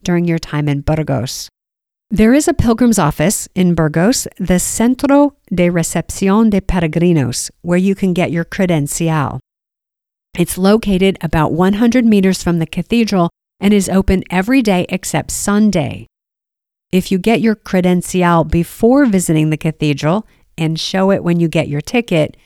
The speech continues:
you will get to pay a reduced pilgrim's rate. The cathedral is not the only site worth seeing in Burgos. There is a whole list of places to see.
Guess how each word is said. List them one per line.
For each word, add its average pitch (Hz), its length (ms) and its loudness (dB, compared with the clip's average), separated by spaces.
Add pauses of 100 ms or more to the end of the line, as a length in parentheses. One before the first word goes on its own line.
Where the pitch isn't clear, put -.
(240)
you 185 240 2
will 214 140 4
get 185 180 0
to 185 140 -4
pay 156 340 -2
a 160 120 -2
reduced 156 760 -2
pilgrim's 147 480 -4
rate. - 360 -10 (1400)
The 226 80 -4
cathedral 262 520 2
is 185 200 0
not 190 280 0
the 208 220 -4
only 185 300 2
site 175 360 -2
worth 170 240 -2
seeing 226 380 0
in 156 140 0
Burgos. 143 600 -4 (360)
There 214 160 -2
is 180 180 -4
a 156 140 -2
whole 202 520 0
list 180 320 0
of 160 120 -8
places - 420 -4
to 156 160 -4
see. 147 480 -4